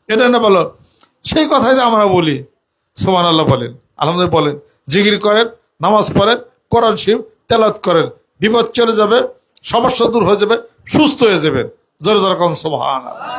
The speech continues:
মানিকগঞ্জ দরবার শরীফের নেতৃত্বে সেই কথা বলি। খারাপ লাগতেছে, আর তো কথা বলা চলবে না। শরীর ভালো থাকলে হয়তো, সবাই ভালো থাকেন, মুরব্বী যারা আছেন। আর আমরা চিশতিয়া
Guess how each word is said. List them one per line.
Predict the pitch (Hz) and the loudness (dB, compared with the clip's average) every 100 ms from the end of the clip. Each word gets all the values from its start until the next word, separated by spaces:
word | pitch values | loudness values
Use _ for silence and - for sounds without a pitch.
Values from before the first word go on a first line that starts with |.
| 147 - - - - - - - | -12 -14 -16 -16 -18 -20 -20 -6
মানিকগঞ্জ | 165 196 190 175 | 0 2 2 0
দরবার | 175 170 165 | 0 0 0
শরীফের | 147 156 147 143 | -2 0 0 -2
নেতৃত্বে | 147 - 156 151 190 254 - _ _ - | -6 -8 -10 -8 -10 -12 -14 _ _ -6
সেই | 143 135 | -4 -2
কথা | 147 139 131 | 0 2 0
বলি। | 135 120 - _ _ - - | -2 -6 -14 _ _ -20 -6
খারাপ | 147 151 147 | -4 -2 -2
লাগতেছে, | 143 143 127 139 | -4 -4 -2 -2
আর | 139 | -4
তো | 139 | -8
কথা | 135 123 127 | -8 -6 -4
বলা | 131 127 - | -4 -4 -6
চলবে | 127 120 139 | -8 -6 -6
না। | 175 165 131 - - _ - | -4 -6 -10 -20 -20 _ -6
শরীর | - 143 147 123 | 0 2 2 0
ভালো | 135 156 147 | 0 -2 -2
থাকলে | 135 139 | -2 -2
হয়তো, | 127 - 135 127 - _ _ _ _ | -4 -4 -8 -10 -12 _ _ _ _
সবাই | - 143 160 165 | -2 2 2 2
ভালো | 175 175 | 0 0
থাকেন, | 175 175 180 180 | -2 0 -2 0
মুরব্বী | 170 170 165 | -2 0 0
যারা | 160 170 | 0 2
আছেন। | 175 175 185 196 214 - - _ _ | 0 0 -2 -2 -6 -18 -20 _ _
আর | 151 160 151 | -2 0 0
আমরা | 160 180 170 | 0 -2 -2
চিশতিয়া | 196 - 175 | -6 -2 -2